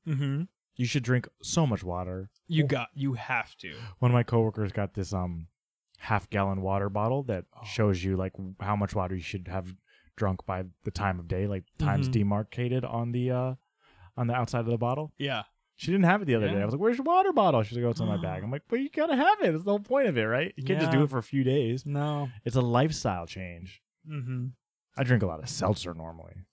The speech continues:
Speaker 1: Oh, me too.
Speaker 2: Actually, the one that you're drinking right now, this orange vanilla polar seltzer,
Speaker 1: Oh.
Speaker 2: I drink those pretty regularly.
Speaker 1: It is
Speaker 2: It's
Speaker 1: so good.
Speaker 2: delicious flavor.
Speaker 1: So
Speaker 2: A lot of
Speaker 1: good.
Speaker 2: people don't like it.
Speaker 1: Why?
Speaker 2: I think a lot of people don't like vanilla flavored things.
Speaker 1: Those people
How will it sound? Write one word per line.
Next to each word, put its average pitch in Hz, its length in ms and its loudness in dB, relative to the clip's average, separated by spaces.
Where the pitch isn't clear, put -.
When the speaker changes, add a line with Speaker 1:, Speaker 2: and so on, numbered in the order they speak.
Speaker 1:
Oh, 151 140 0
me 131 160 -8
too. 143 420 -6
Speaker 2:
Actually, 113 460 0
the 117 80 6
one 117 180 6
that 110 120 0
you're 107 140 -2
drinking 107 280 -4
right 101 180 -2
now, 123 240 0
this 92 200 -4
orange 104 300 -2
vanilla 104 420 0
polar 107 340 0
seltzer, 143 560 -4
Speaker 1:
Oh. - 540 0
Speaker 2:
I 131 100 2
drink 123 280 2
those 101 720 4
pretty 98 200 -2
regularly. 95 500 -6
Speaker 1:
It 135 40 2
is 131 80 -2
Speaker 2:
It's 120 140 -4
Speaker 1:
so 139 240 -2
good. 127 220 -10
Speaker 2:
delicious 90 400 -6
flavor. 87 400 -8
Speaker 1:
So - 480 -2
Speaker 2:
A 143 40 0
lot 120 180 0
of 127 60 -2
Speaker 1:
good. - 40 -
Speaker 2:
people 139 140 4
don't 139 140 6
like 143 200 2
it. - 80 -8
Speaker 1:
Why? 180 420 0
Speaker 2:
I 110 80 0
think 120 160 4
a - 20 0
lot 110 120 2
of 95 80 -4
people 104 140 -4
don't 101 100 0
like 98 140 -4
vanilla 90 280 -2
flavored 85 320 -10
things. 80 320 -14
Speaker 1:
Those 285 220 -6
people 185 500 -2